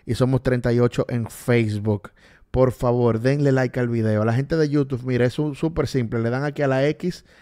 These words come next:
para que se oculten esos comentarios, ¿verdad? Usted le da ahí a la X para que se oculten los comentarios y le da el botón de like. Mire, son ciento treinta y nueve likes. Hay como doce personas que no le han dado like. Por favor, denle a la X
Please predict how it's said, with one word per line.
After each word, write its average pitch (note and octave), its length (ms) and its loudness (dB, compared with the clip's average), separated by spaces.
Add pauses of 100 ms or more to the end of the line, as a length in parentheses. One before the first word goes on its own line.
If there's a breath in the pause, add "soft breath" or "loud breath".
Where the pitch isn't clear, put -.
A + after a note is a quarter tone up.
(180 soft breath)
para B2 240 -2
que B2 100 -2
se A#2+ 100 -2
oculten C3+ 360 -2
esos B2+ 220 -4
comentarios, A2+ 580 -4
¿verdad? A#2+ 320 0
Usted B2 200 -4
le C3 80 4
da C3+ 80 2
ahí C3 100 2
a C3 60 0
la B2 200 0
X D3 380 -6 (340 soft breath)
para A#2 200 0
que A#2 100 -2
se B2 100 -2
oculten B2 280 -2
los A#2+ 100 0
comentarios B2 360 -2
y - 20 0
le B2+ 60 2
da A#2 60 2
el A#2+ 60 2
botón B2 240 -2
de A#2 100 0
like. G#2 240 -2
Mire, G#2+ 200 -2
son A2+ 140 -4
ciento B2+ 180 -4
treinta B2 240 -2
y A#2+ 40 0
nueve B2+ 200 2
likes. E3+ 280 2 (440 soft breath)
Hay A#2 180 0
como C3 600 0
doce D3+ 380 2
personas C3+ 340 -2
que B2 80 -4
no A#2 80 0
le A#2 60 0
han A#2 60 -4
dado A2+ 180 0
like. G#2+ 220 -4
Por A#2+ 140 -2
favor, A#2+ 280 0
denle C3+ 360 -2 (220)
a D3 120 -2
la D3+ 260 2
X C#3 400 -4